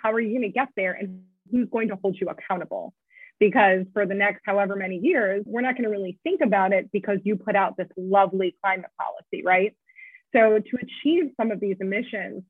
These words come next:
they're going to have to really put together a, and some of these companies just pion-, be pioneers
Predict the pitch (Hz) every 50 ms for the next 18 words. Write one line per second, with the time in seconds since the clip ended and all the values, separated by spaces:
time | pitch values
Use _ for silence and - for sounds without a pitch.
0 | _ - 214 196 185 214 214 247 277 277 247 - 247 214 175 202 190 190 190 190
1 | 190 - _ _ - 208 196 185 185 180 175 180 - - 226 196 180 202 226 262
2 | 285 269 208 190 180 - - - 220 208 - 208 175 151 190 190 196 202 185 170
3 | 175 165 107 - - - 190 190 185 180 175 170 160 151 - - _ - 196 185
4 | 185 - - 240 320 269 208 175 - - 196 180 - 185 175 175 175 160 _ _
5 | 196 190 190 _ - _ _ _ - - - _ _ _ _ _ _ - - -
6 | 240 226 220 220 208 202 196 180 190 202 185 185 220 208 196 - - - 220 214
7 | 208 202 190 185 190 214 220 208 185 180 202 180